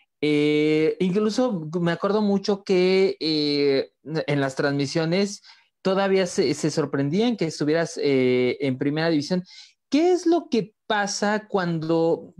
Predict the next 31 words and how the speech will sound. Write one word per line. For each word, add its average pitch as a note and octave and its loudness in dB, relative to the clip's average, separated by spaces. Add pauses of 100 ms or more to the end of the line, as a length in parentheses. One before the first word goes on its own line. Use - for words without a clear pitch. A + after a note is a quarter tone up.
tú G#3+ 2
has A3 -2
estado G3+ 0
todo G#3 2
el G3+ -2
tiempo? F3+ -4
Porque, D#3 2
eh, D3+ 0
también E3 0
estuviste E3 -4
en C#3+ 0
otros C3+ -6
equipos F#3 -6
como B2+ -8
San B2 -8
Luis F3 0 (320)
en C#3 0
algún D3 0
momento, E3+ -2
pero - -2
¿qué B3+ 2
te D#4+ 0
hizo C#4 2
quedarte F#3+ -2
tanto G3 -2
tiempo E3+ -4
en A#2+ -6
Pumas C3 -4
en A#2 -8
su A2+ -10
momento? A2 -6